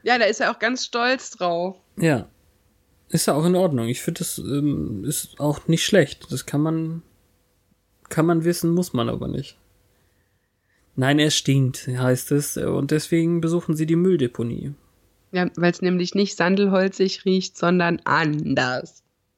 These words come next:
Speaker 2: <laughs> Auf der Mülldeponie finden sie einen gewissen blonden Vampir, der sich Sachen aus dem Müll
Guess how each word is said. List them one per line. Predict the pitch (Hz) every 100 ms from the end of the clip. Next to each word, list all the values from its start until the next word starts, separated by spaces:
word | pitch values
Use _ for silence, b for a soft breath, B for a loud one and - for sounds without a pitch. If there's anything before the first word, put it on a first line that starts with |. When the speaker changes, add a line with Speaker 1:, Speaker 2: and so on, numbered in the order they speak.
| _ _ _ -
Speaker 2:
<laughs> | 139 B B _ _ _ _ _ _ _ _ b b b b b b -
Auf | 151
der | 165
Mülldeponie | 160 175 170 165 160 160 160 165 160 160 139
finden | - 165 151
sie | 151 131
einen | 131 143 139
gewissen | 143 156 - 139 139 139 135
blonden | 135 139 131 135
Vampir, | 135 135 - 170 202 208 - _ _ _ b b b b b b _ _ -
der | 135 127 127
sich | 131 123 131 120
Sachen | 127 127 131 123
aus | 113 -
dem | 127 123
Müll | 120 120 120 123